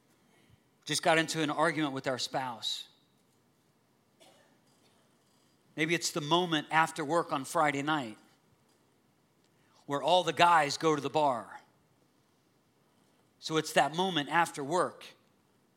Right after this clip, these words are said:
at the bar that leads you to some bad decisions. Or maybe for you, you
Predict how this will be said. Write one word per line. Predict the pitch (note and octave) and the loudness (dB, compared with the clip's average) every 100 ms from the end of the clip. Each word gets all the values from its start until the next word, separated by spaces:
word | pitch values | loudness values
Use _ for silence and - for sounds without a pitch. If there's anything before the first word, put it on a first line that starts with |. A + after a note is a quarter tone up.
| _ - | _ 2
at | D#3+ - | 2 2
the | |
bar | D3 F3 D#3+ A#2 G2+ - | 0 2 2 0 -8 -10
that | C3+ | -8
leads | F3 F3 | -6 -6
you | C#3 | -6
to | C3 | -4
some | - C#3+ | -4 -2
bad | D3 C3 | -2 -2
decisions. | B2+ F3+ C#3 A2 F2+ - - - _ _ _ _ _ _ _ _ _ _ _ _ _ _ _ _ _ _ _ _ _ _ _ _ _ _ _ _ _ _ _ _ - | -4 -4 -4 -8 -12 -14 -14 -18 _ _ _ _ _ _ _ _ _ _ _ _ _ _ _ _ _ _ _ _ _ _ _ _ _ _ _ _ _ _ _ _ -8
Or | |
maybe | D3 E3+ E3+ | -2 0 0
for | - | -2
you, | E3 G#3 | -2 -2
you | G3 D#3+ F3 E3 | -2 -6 -8 -8